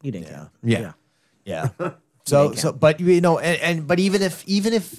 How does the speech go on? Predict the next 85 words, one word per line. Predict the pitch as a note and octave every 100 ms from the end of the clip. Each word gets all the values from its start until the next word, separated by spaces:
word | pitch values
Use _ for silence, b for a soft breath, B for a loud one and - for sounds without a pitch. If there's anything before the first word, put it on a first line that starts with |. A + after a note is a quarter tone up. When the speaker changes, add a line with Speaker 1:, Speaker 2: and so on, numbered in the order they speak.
| - B2+
Speaker 2:
that's | D#3+ F3
how | C#3+ F3 D#3+
they're | D3+
looking | C3 B2 C#3 F3+ F#3
at | F#3 G#3+
it, | A#3 - -
so, | - B2+
so | - F3+
what? | E3+ G#3+ A#2+ -
Because | B2+ C3+ B2
he | C#3+
wasn't | C#3+ D3 C#3
there | D3
for | - B2+
six | - C#3+ -
weeks, | C3+ G3 - -
six | C3 -
months. | C3+ D3 G3+ - - -
What, | B2+ -
what | D#3+ F#3
do |
you, | E3+
what, | F3+ D3+
what | F3+
fucking, | D#3+ - F#3 F#3 E3+ D#3 b b b b
what | F3+ G#3+
time | G#3+ G3 G3 F#3
frame | D#3 E3 D#3 C#3+ C#3 C3 -
do | C3
you? | C#3 G#2+
Speaker 3:
Yeah, | F#2+ E2
no, | E2+
Speaker 2:
i-, | D#2
Speaker 3:
that's | D#2 D3+ A#2+
Speaker 2:
is |
Speaker 3:
bullshit. | A2 F2+ - F2 D#2+ -
Speaker 2:
And | E3 F#3+
Speaker 1:
Are | A3
they | E3
saying |
Speaker 2:
also | F3+
Speaker 1:
you | E3
don't | D#3+ D3+
have | C#3+ C3+
F | D3 C#3
M | C#3
L | C3 B2+
A | B2+
as | B2+
a | A#2+
band | A#2 B2 B2
member? | B2+ A#2+ A2
Is | A#2+
that |
what | G#2+ B2
it's | -
saying? | D#3+ C#3 C#3
Speaker 2:
Right. | G3+ G#3+ G3+
Speaker 1:
<laughs> |
Basically, | A3 A3+ G#3 F3+
you're | E3
saying | D#3 D3
you |
don't | F3 C#3
have | E2
F | A2+ A2+
M | F#2+
L | D#2+
A. | D#2 _
Speaker 2:
Well, | F#3 F3+
and | F3
you | F3
know | F#3
whose | F3 D#3+
name | E3 D#3+
I | C#3
don't | A#2 C#3 E3
see | - F#3
in | F3+
any | F3+ F#3+
of | F#3
this | F3+ -
early | E3 E3 E3
band | D#3+ E3+ F3+
talk? | F#3 A3 A3+